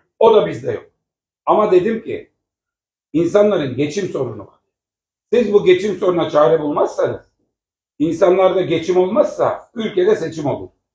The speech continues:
İnsanlar isterse o zaman ben onların talebinin arkasına geçerim. O günden bugüne,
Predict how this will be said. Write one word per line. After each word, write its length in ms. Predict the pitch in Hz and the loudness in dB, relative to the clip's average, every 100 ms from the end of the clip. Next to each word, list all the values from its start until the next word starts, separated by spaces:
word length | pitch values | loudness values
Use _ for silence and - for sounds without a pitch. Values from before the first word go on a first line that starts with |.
| _ | _
İnsanlar 480 | 165 175 175 196 196 | -2 0 2 2 2
isterse 720 | 175 - 277 - 151 120 - _ _ 147 | 0 -2 -6 -2 -4 -4 -8 _ _ -6
o 100 | 160 | 0
zaman 320 | 170 160 165 | 2 2 2
ben 220 | 190 - | 0 0
onların 420 | 151 151 170 175 | -2 0 0 0
talebinin 420 | 151 147 143 165 | -2 -4 -4 -4
arkasına 460 | 151 131 123 - 113 | -2 -4 -8 -16 -16
geçerim. 340 | 101 - _ _ _ _ _ _ - | -16 -20 _ _ _ _ _ _ 2
O 180 | 233 240 | 4 4
günden 340 | 240 233 226 233 | 2 2 0 -2
bugüne, 480 | 196 170 143 - | -4 -2 -2 -6